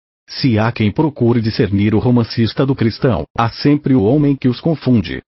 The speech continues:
Esse homem que Drummond dizia ser a matéria, sempre a mesma, a povoar os livros de Mauriac. O homem com seus apetites materiais e suas paixões, o homem e sua miséria, o homem e aquela fagulha de alma,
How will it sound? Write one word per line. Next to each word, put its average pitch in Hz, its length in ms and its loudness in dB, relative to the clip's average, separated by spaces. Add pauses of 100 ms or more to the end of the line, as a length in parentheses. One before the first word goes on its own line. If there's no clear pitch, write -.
Esse 147 280 0
homem 110 360 2
que 117 160 0
Drummond 104 540 2
dizia 98 400 0
ser 156 220 0
a 151 40 2
matéria, 110 520 -2 (100)
sempre 135 540 0
a 110 60 2
mesma, 104 400 0 (120)
a 117 100 -2
povoar 110 540 0
os 113 100 -2
livros 113 380 0
de 117 80 0
Mauriac. 104 640 0 (500)
O 127 100 4
homem 113 320 2
com 120 180 0
seus 92 400 0
apetites 117 560 -2
materiais 98 580 0
e 110 80 -4
suas 110 300 -2
paixões, 92 640 -2 (120)
o 131 120 4
homem 113 340 2
e 117 40 -4
sua 139 280 0
miséria, 98 560 0 (140)
o 127 140 4
homem 113 280 2
e - 20 2
aquela 90 380 -2
fagulha 113 500 0
de 107 140 2
alma, 90 380 -2